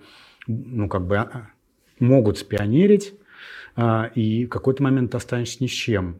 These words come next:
Ну, значит, придумай вторую идею. Я думаю, что это так должно работать.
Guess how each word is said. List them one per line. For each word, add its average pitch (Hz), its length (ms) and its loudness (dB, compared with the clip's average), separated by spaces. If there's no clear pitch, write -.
Ну, 110 80 -4
значит, 104 260 -2
придумай 113 320 0
вторую 127 400 0
идею. 151 420 -2
Я 110 140 2
думаю, 131 240 2
что 139 180 -6
это 143 120 -4
так 117 220 -2
должно 95 300 -2
работать. 92 460 -10